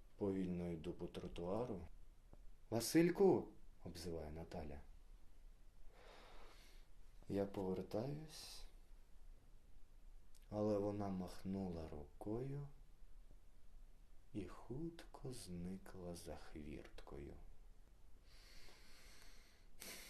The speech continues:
Іду додому, ще раз повертаюсь,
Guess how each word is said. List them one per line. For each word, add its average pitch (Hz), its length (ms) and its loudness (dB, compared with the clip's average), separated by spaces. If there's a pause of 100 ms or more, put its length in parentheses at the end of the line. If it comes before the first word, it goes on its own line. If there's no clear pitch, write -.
(1700)
Іду 110 260 6
додому, 120 520 4 (1700)
ще - 220 6
раз 117 160 6
повертаюсь, 117 880 2